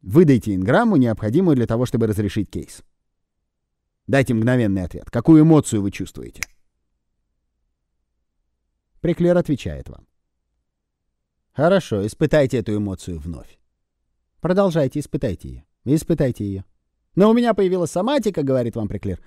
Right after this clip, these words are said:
Ничего страшного, испытайте эту эмоцию. Испытайте эту эмоцию, проходя инграмму.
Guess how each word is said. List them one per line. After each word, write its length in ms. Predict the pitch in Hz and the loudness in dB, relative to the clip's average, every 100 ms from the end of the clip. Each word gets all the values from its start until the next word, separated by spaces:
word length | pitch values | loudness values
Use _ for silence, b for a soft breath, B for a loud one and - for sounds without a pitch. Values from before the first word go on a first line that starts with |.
| _ | _
Ничего 440 | 117 160 - 139 120 | 2 2 2 -2 -4
страшного, 440 | - 98 - 90 | -6 -8 -8 -12
испытайте 600 | - 123 - 117 104 85 | -8 -8 -6 -6 -6 -6
эту 180 | 85 82 | -10 -10
эмоцию. 480 | 78 78 87 - 101 _ _ _ _ _ _ | -10 -10 -12 -14 -16 _ _ _ _ _ _
Испытайте 520 | - 196 247 247 233 180 | -8 -4 0 2 2 -2
эту 200 | 175 170 | -2 -2
эмоцию, 460 | 156 131 - 113 - _ _ - | -4 -6 -10 -14 -16 _ _ -10
проходя 340 | 110 113 113 | -4 -2 -2
инграмму. 440 | 104 98 90 85 | -2 -2 -4 -8